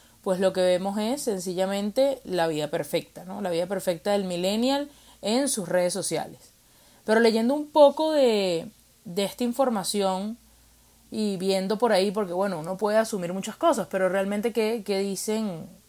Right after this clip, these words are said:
sí, lo, la gente que estudia esta, estos comportamientos,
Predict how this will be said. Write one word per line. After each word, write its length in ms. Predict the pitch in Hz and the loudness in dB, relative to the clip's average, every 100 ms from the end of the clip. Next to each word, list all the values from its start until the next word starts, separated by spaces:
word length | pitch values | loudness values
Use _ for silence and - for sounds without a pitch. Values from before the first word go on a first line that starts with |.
| _ _ _ _ _ _ | _ _ _ _ _ _
sí, 220 | - 240 277 | -8 -4 0
lo, 240 | 196 160 175 | 0 -2 -8
la 100 | 156 | -10
gente 220 | 165 190 | -8 -6
que 60 | |
estudia 500 | 220 - 294 220 180 | -6 4 4 4 0
esta, 480 | 175 - 202 196 175 - _ _ _ | -2 -2 0 0 -2 -10 _ _ _
estos 220 | - - - | -10 -8 -2
comportamientos, 880 | 220 196 185 180 240 196 156 151 | 2 2 2 0 0 -2 -6 -12